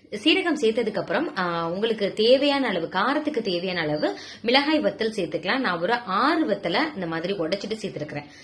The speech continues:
சம்பா வத்தல்னு சொல்லுவோம் இல்லையா, அந்த இது. அதுக்கப்புறம் ஒரு மீடியம் சைஸ் பெரிய வெங்காயம் சேர்த்தாச்சு. என்னதான் சின்ன வெங்காயம் சேர்த்தாலும் பெரிய வெங்காயமும் சேர்க்கணுங்க. அதுக்கப்புறம் ரெண்டு தக்காளி, அதை நல்லா கட் பண்ணிட்டு அதையுமே சேர்த்துக்கலாம். இப்போ எல்லாத்தையும் சேர்த்துட்டு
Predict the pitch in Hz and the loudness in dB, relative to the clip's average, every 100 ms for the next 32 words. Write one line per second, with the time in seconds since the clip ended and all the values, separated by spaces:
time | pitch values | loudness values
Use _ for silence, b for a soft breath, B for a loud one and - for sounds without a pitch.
0 | B - 208 220 240 202 185 165 160 151 | B -4 0 4 2 2 -2 -4 -2 0
1 | 160 220 170 160 156 147 147 B B B | 0 0 -2 -4 -2 -4 -6 B B B
2 | - 254 330 302 - 285 302 214 208 233 | 0 2 2 0 0 -2 0 0 0 2
3 | 302 320 302 226 240 294 - 220 226 262 | 4 6 6 4 2 0 2 2 4 4
4 | 208 175 170 165 240 208 151 147 - 175 | 2 2 0 0 -2 -4 -4 -4 -6 -4
5 | 220 247 269 247 302 277 208 180 175 151 | 0 0 0 0 2 2 0 -2 -4 -4
6 | 151 240 - B B B 277 311 330 247 | -2 -4 -6 B B B 6 6 4 2
7 | 190 170 170 262 202 165 160 143 143 - | -2 -4 -4 -2 -2 -2 -4 -6 -8 -12
8 | B B B 240 277 302 311 208 311 - | B B B 0 2 2 0 0 -2 -4
9 | 196 202 262 302 381 196 180 - 180 151 | 0 2 4 4 2 -2 -4 -2 0 -2
10 | 151 B B 214 226 214 247 214 - 214 | -8 B B 0 2 2 0 -2 -2 -2
11 | 175 170 359 196 175 202 196 190 170 156 | -2 0 0 0 -2 -2 -2 -4 -6 -6
12 | 147 143 160 302 B B B 277 262 233 | -6 -6 -6 -6 B B B 4 6 6
13 | 269 320 302 285 311 302 196 214 - - | 4 4 2 2 2 2 2 2 0 -2